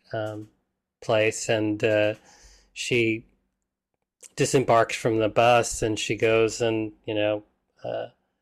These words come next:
has some refreshments, and then changes her clothes and comes back to the bus,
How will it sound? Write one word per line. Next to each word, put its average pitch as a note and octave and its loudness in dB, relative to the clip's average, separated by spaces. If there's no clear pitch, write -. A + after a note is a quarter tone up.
has A2+ -4
some A#2 0
refreshments, D3 2
and B2 2
then A#2+ 2
changes B2+ 0
her A2+ -4
clothes - -2
and A2+ -2
comes A#2 -2
back G#2+ 0
to - -6
the A2 -2
bus, C3 2